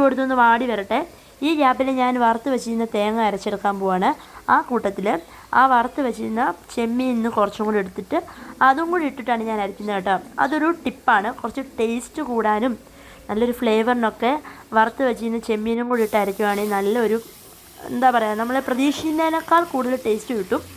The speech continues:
അപ്പം നമ്മുടെ തക്കാളി ഒന്ന് വഴണ്ട് വന്നിട്ടുണ്ട്. അപ്പം ഞാൻ മുമ്പേ കാണിച്ച് നമ്മുടെ മുരിങ്ങയ്ക്ക ചെറിയ കഷ്ണങ്ങളായിട്ട് കട്ട് ചെയ്തെടുത്തിട്ട് നന്നായിട്ടൊന്ന് കഴുകിയെടുത്തിട്ട് അതും കൂടി ഞാൻ അതിൻ്റെ അകത്ത് ഇട്ട് കൊടുത്തിട്ടുണ്ട്. ഇനി ഇതൊന്ന് ആ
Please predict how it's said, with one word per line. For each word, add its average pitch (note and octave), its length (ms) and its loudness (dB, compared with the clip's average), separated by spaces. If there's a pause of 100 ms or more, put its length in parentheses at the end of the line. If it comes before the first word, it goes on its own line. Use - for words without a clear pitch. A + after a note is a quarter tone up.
(540)
അപ്പം C#4+ 220 2 (520)
നമ്മുടെ B3+ 280 -2
തക്കാളി C#4+ 400 4
ഒന്ന് B3 160 -4
വഴണ്ട് A3 280 -2
വന്നിട്ടുണ്ട്. G3+ 380 -6 (200)
അപ്പം G4 220 2 (140)
ഞാൻ E4 200 2
മുമ്പേ D4+ 280 2
കാണിച്ച് B3 320 0
നമ്മുടെ A#3 180 0 (100)
മുരിങ്ങയ്ക്ക A#3+ 580 0 (200)
ചെറിയ A#3 200 2 (100)
കഷ്ണങ്ങളായിട്ട് A3 680 -2
കട്ട് G3+ 240 -4
ചെയ്തെടുത്തിട്ട് G3+ 560 0
നന്നായിട്ടൊന്ന് G3+ 480 -4 (120)
കഴുകിയെടുത്തിട്ട് G3 760 0 (560)
അതും D4 200 2 (180)
കൂടി C#4+ 180 0 (100)
ഞാൻ A#3 180 0
അതിൻ്റെ G#3 220 0
അകത്ത് G#3 140 -2
ഇട്ട് G#3+ 180 -4
കൊടുത്തിട്ടുണ്ട്. G3 420 -2 (180)
ഇനി C#4+ 140 -2 (100)
ഇതൊന്ന് D4 380 0 (320)
ആ C4+ 60 2